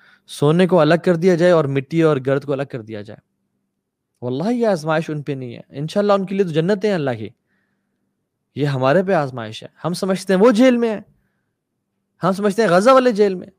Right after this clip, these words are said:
واللہ جیل میں ہم ہیں پچھلے سا-، کئی سالوں سے، اور ان جیل کے تالے میڈیا نے اور ہمارے ماں باپ نے ہمارے دلوں پہ لگا دیے تھے۔ یعنی سیلفش، selfishness کی ہم نے کہانیاں تو پڑھی تھیں، لیکن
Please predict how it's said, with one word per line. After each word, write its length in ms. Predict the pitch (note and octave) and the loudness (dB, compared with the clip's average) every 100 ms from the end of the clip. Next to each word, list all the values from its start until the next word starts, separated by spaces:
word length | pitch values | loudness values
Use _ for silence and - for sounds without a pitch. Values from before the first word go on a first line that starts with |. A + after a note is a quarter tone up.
| _ _ _ C3+ | _ _ _ -8
واللہ 300 | C#3 F3 F3+ | -4 -4 -6
جیل 300 | B2 D3+ D#3+ | -6 -8 -8
میں 120 | C#3 | -10
ہم 260 | C3 E3+ | -8 -8
ہیں 140 | D3+ A#2 _ _ _ _ _ _ | -8 -10 _ _ _ _ _ _
پچھلے 440 | - C#3+ D#3 D#3 C3+ | -12 -12 -4 -2 -2
سا-، 320 | - C3+ B2 - | -6 -12 -12 -10
کئی 220 | - E3+ | -4 -2
سالوں 340 | D#3+ D3+ C#3 D3 | -2 -4 -4 -6
سے، 200 | - A2+ _ _ _ _ _ _ _ | -8 -14 _ _ _ _ _ _ _
اور 180 | C3 C3+ | -4 -2
ان 220 | D#3 D3 | -4 -4
جیل 220 | B2 C3+ D3 | -2 -2 0
کے 120 | D3 | -2
تالے 420 | C3+ C3 C#3+ B2 - _ _ _ _ _ _ _ _ _ | 0 2 2 -2 -6 _ _ _ _ _ _ _ _ _
میڈیا 360 | B2+ C3+ C#3+ D3+ | -4 0 2 0
نے 120 | C#3+ | 0
اور 100 | C3+ | -2
ہمارے 260 | A#2+ A#2+ B2 | -4 -4 -4
ماں 160 | A#2 | -4
باپ 260 | A2 B2+ B2+ | -2 -4 -4
نے 80 | A#2 | -10
ہمارے 260 | A#2 A#2+ A2 _ _ B2 | -6 -8 -10 _ _ -8
دلوں 160 | B2 | -8
پہ 80 | A#2 | -8
لگا 220 | A2+ G#2+ A2 | -8 -8 -8
دیے 160 | G#2+ | -12
تھے۔ 120 | G#2 _ _ _ _ _ _ _ _ _ _ _ _ _ _ _ _ | -14 _ _ _ _ _ _ _ _ _ _ _ _ _ _ _ _
یعنی 300 | B2 D#3+ G3 | -4 0 0
سیلفش، 680 | F#3 F3 E3+ A3 G3+ - - | 0 -4 0 0 0 -6 -10
selfishness 680 | - E3+ A3+ G#3 G3+ G3+ - | -10 -6 -4 -6 -8 -10 -6
کی 380 | A#3 A3+ F#3+ - _ _ _ _ _ _ - - E3+ | -4 -2 -4 -10 _ _ _ _ _ _ -16 -12 -6
ہم 100 | F3 | -4
نے 100 | F#3+ | -2
کہانیاں 420 | F#3 D3 E3 A3+ | -2 0 2 2
تو 80 | G#3+ | 2
پڑھی 240 | F3 F3+ | 0 0
تھیں، 180 | D#3+ D3+ | -2 -4
لیکن 280 | D3 F3 | -4 -4